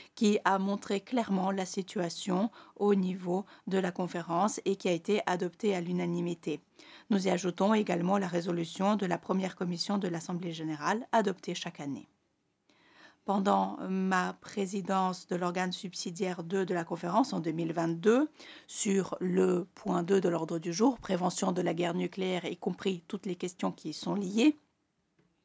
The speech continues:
il a été démontré que la majorité des États non dotés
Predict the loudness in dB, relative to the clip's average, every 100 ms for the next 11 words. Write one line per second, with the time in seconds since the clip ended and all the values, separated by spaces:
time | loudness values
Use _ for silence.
0 | _ -20 -20 -20 -12 0 4 4 2 0
1 | 0 0 -2 -4 -6 -8 -4 -2 0 0
2 | -2 -4 -4 -6 -4 -2 -2 -4 -2 -2
3 | -2 -8 -4 -4 -2 -2 0 -2 -2 -4
4 | -6 0 0 -2